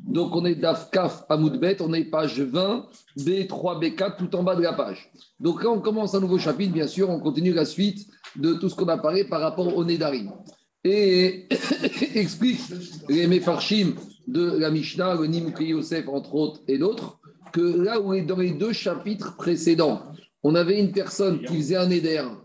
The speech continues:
ou un serment, mais qui avait une mauvaise formulation dans son Neder, il n'avait pas dit les mots qu'il fallait,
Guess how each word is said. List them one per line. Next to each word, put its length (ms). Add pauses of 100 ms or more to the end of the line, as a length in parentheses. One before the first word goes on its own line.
(140)
ou 140
un 80
serment, 560 (480)
mais 480
qui 160
avait 220
une 140
mauvaise 720
formulation 720
dans 120
son 160
Neder, 440 (440)
il 120
n'avait 240
pas 200
dit 160
les 100
mots 180
qu'il 200
fallait, 560